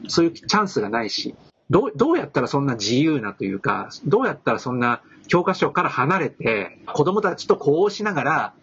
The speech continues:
Speaker 2: 学級やクラスや授業を進めていくかなんてことは、おそらくまあ感覚として全く想像がつかないんじゃないかなと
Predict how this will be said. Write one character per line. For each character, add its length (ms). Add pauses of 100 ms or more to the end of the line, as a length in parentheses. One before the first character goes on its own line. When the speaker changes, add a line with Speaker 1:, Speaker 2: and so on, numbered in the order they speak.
(300)
Speaker 2:
学 220
級 180
や 120
ク 140
ラ 100
ス 200
や 140 (180)
授 180
業 180
を 100
進 240
め 80
て 100
い 80
く 80
か 240
な 100
ん 60
て 100
こ 80
と 140
は、 300 (140)
お 60
そ 120
ら 80
く 100
ま 80
あ 20
感 300
覚 260
と 120
し 100
て 180 (340)
全 180 (200)
く 80
想 220
像 120
が 120
つ 80
か 100
な 140
い 60
ん 40
じ 40 (680)
ゃ 100
な 60
い 40
か 100
な 560
と 100